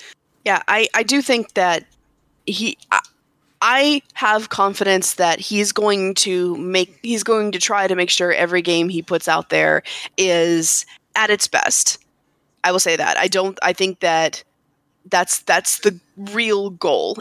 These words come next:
and it's, it's an admirable goal. And if that's, but I, I'm just concerned that, you know, he's put itself out there like, "Oh, I know what makes a great game, so I'll only publish good games." Even if that's meant sardonically,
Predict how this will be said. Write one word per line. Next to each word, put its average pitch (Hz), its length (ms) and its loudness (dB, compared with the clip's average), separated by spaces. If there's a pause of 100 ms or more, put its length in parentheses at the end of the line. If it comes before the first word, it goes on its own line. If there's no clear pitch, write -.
and 160 340 0
it's, 185 240 -2
it's 196 160 0
an 202 100 0
admirable 160 540 -2
goal. 107 320 0
And 165 440 0
if 185 140 0
that's, 196 500 0 (280)
but - 120 0
I, 170 200 0
I'm 233 160 0
just 262 200 2
concerned 233 500 0
that, 180 360 0
you 208 120 0
know, 185 140 4
he's 196 240 -4
put 220 180 0
itself 196 280 0
out 185 120 2
there 175 120 2
like, 175 180 0
"Oh, 196 140 2
I 226 140 2
know 233 180 2
what 175 160 0
makes 160 220 0
a 165 40 -6
great 156 220 -2
game, 165 240 2
so 240 140 0
I'll 220 240 2
only 190 180 2
publish 202 380 0
good 226 180 -2
games." 165 320 0 (220)
Even 285 300 0
if 277 120 0
that's 240 280 0
meant 226 180 0
sardonically, 196 880 2